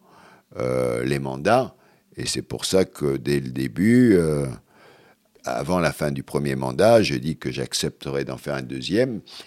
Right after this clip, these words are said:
mais que je m'arrêterais là, que dix ans, euh, c'est, je pense que c'est une bonne période et qu'il faut pas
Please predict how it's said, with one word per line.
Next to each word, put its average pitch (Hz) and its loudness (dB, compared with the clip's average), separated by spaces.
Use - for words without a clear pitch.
mais 101 4
que 87 -2
je 73 -6
m'arrêterais 69 -4
là, 104 6
que 76 0
dix 71 0
ans, 110 6
euh, 76 -2
c'est, 67 -4
je - -14
pense - -6
que 65 -8
c'est - -8
une 65 -6
bonne 78 2
période 95 2
et 85 0
qu'il 69 -10
faut 69 -4
pas 104 6